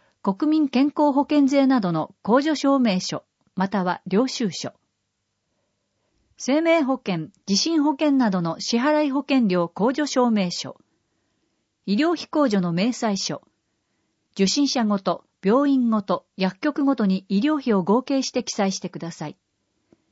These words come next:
おむつ使用証明書。配偶者の所得がわかるもの。配偶者特別控除を受ける人。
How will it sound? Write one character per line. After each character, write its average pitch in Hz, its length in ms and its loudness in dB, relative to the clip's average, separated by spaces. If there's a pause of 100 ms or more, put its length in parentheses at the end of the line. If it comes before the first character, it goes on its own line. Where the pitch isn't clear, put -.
(460)
お 196 80 0
む 294 120 0
つ - 100 -12
使 - 240 -2
用 254 140 4
証 214 280 0
明 190 180 0
書。 - 280 -8 (1600)
配 277 240 0
偶 330 220 -2
者 269 140 0
の 208 100 2
所 208 160 -2
得 311 260 -2
が 302 140 2
わ 208 120 0
か 220 140 0
る 202 80 0
も 165 160 -4
の。 147 140 -10 (960)
配 269 220 2
偶 277 200 4
者 233 180 0
特 208 220 -2
別 311 180 -2
控 294 240 0
除 196 200 2
を 180 60 -2
受 185 200 -2
け 208 40 2
る 185 100 0
人。 - 320 -12